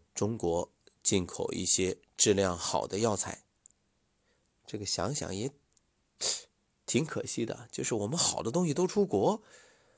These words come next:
呃，这个，好，然后呢，他们再高价的转卖给国人。相信大家也都听过这样的例子啊，就是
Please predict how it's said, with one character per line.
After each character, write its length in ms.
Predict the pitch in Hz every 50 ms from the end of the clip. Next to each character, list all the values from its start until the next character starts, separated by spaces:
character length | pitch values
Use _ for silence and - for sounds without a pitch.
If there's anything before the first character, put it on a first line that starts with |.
| _ _ -
呃， 360 | 113 113 117 110 104 104 104
这 180 | - - 110 104
个， 320 | - 104 101 98 98 98 101 - - - - - _ _ _
好， 160 | - - - - - - - - - - _ _ _ _
然 120 | - - 117
后 140 | - 180 165
呢， 140 | 147 139 - _ -
他 120 | - -
们 100 | 90 90
再 260 | 87 - 92 87 82 - _ _ _ _ _
高 240 | - 113 110 110 113
价 200 | 107 117 104 92
的 160 | - - - - _ _ _ _ -
转 280 | - 110 82 78 -
卖 280 | 95 123 151 139 107 90
给 300 | - - - - - - _ - _
国 200 | - 90 90 90
人。 200 | 90 87 90 - - _ _ _ _ _ _ _ _ _ _ _ _ _ _ _ _ _ _ _ _ _ -
相 160 | - - 95
信 140 | 87 90 85
大 100 | 82 82
家 160 | 82 90 87
也 80 | 85 78
都 160 | - 87 92
听 340 | - - - - 117 104 107
过 200 | - 98 90 85
这 100 | - 95
样 140 | 90 85 87
的 280 | 87 85 85 - - - _ _ _ _ _ _ _ _ -
例 240 | 113 113 98 90
子 160 | 87 - - -
啊， 160 | 62 - - - - - - - - - _ _ _ _ _ _ _
就 120 | - - -
是 200 | - - 85 80